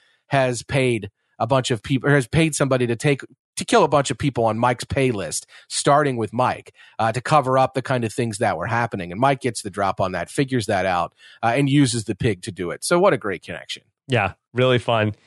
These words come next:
Speaker 2: And I knew it was familiar. I saw it in the story sync,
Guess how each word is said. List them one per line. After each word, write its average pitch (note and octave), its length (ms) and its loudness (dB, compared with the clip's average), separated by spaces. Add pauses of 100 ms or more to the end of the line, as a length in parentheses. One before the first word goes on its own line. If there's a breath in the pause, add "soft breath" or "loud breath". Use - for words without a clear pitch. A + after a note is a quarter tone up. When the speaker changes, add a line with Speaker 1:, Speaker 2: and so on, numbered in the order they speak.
(280 soft breath)
Speaker 2:
And C3+ 440 2
I C3+ 220 0
knew F#3 400 6
it E3+ 120 4
was D#3 180 2
familiar. D3 520 2
I B2+ 160 2
saw C#3 340 2
it C3 60 0
in B2+ 160 2
the B2 140 4
story C3+ 500 2
sync, A#2 480 2